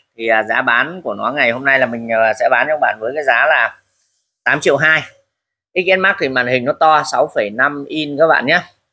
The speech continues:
Pin nó cũng trâu và hai camera. Máy thì mình cam kết chắc chắn rồi, tất cả sản phẩm mình đều cam kết với khách hàng rằng là mình chỉ bán máy zin chất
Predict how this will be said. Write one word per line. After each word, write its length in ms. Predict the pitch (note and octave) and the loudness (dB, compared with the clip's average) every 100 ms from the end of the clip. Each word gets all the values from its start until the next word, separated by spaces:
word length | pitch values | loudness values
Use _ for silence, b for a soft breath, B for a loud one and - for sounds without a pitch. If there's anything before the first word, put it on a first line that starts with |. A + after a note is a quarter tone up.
| _ _ _ _ | _ _ _ _
Pin 160 | C#3+ C#3+ | 0 2
nó 80 | D3+ | 0
cũng 160 | D#3 | -2
trâu 220 | D#3+ D3+ C#3+ | 2 4 4
và 120 | A#2+ | 4
hai 180 | C3 C3+ | 2 2
camera. 680 | C3 C3+ C3 C#3 C#3 C3 _ _ _ _ _ | 0 2 2 2 2 -2 _ _ _ _ _
Máy 240 | A#2+ A#2+ D3+ | -2 0 0
thì 200 | C#3+ B2 | 0 0
mình 200 | B2 A#2+ | -2 0
cam 180 | D3+ C#3+ | 0 2
kết 160 | G#3+ A3 | 0 0
chắc 100 | G#3 | -2
chắn 180 | D3+ D#3+ | -2 2
rồi, 100 | F3 | 2
tất 120 | A3+ - | 2 0
cả 120 | A2+ A2 | 0 0
sản 160 | G#2 G#2 | -4 0
phẩm 220 | G#2+ A2+ | 0 0
mình 200 | C3+ B2+ | -4 2
đều 220 | C#3+ C#3 | 4 4
cam 240 | C#3 D#3+ D#3 | 2 -2 0
kết 120 | F#3+ | 0
với 140 | F#3 F3+ | 2 0
khách 180 | F#3 F#3 | -2 -2
hàng 180 | D3 A#2+ | -2 0
rằng 120 | A#2 | 0
là 80 | A#2 | 0
mình 140 | A#2 G#2+ | -4 -10
chỉ 120 | G2 | -6
bán 180 | G2+ A#2 | -2 -2
máy 160 | C3 D3+ | -2 -2
zin 240 | D#3 D#3+ | 0 -2
chất 200 | D3 A3 | 2 0